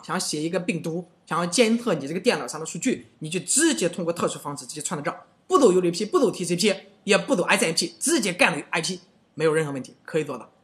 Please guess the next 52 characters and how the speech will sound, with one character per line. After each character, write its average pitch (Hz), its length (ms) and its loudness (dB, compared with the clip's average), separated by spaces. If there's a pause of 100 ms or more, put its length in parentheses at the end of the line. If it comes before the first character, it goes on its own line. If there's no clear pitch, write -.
(120)
比 180 140 0
如 175 200 2
说 185 500 2
原 175 460 2
始 151 280 0
套 - 160 -8
接 139 100 -6
子， 139 140 -12 (100)
其 - 160 -8
实 139 80 -10
是 135 80 -10
可 147 100 -6
以 135 80 -4
干 127 200 -10
这 131 40 -10
件 127 140 -12
事 - 100 -4
情。 - 140 -12 (540)
我 160 120 -6
这 165 80 0
一 196 80 2
说 208 160 2
你 175 100 0
了 180 120 2
解 190 140 2
一 - 20 2
下 175 100 0
啊， - 320 2 (300)
有 160 80 -16
个 160 60 -6
东 165 100 -2
西 170 100 -4
叫 160 120 0
做 147 100 0
原 156 440 0 (380)
始 - 320 -10 (140)
套 123 320 -8
接 120 220 -10
子。 98 140 -16 (1700)
咱 269 200 10
们 320 100 4
原 247 180 12
来 285 120 10
用， 240 360 4
用 254 160 2
的 214 120 2
套 214 120 -2
接 208 120 4
子 185 100 -2
是 208 100 -4
不 226 60 -2
是 - 140 -4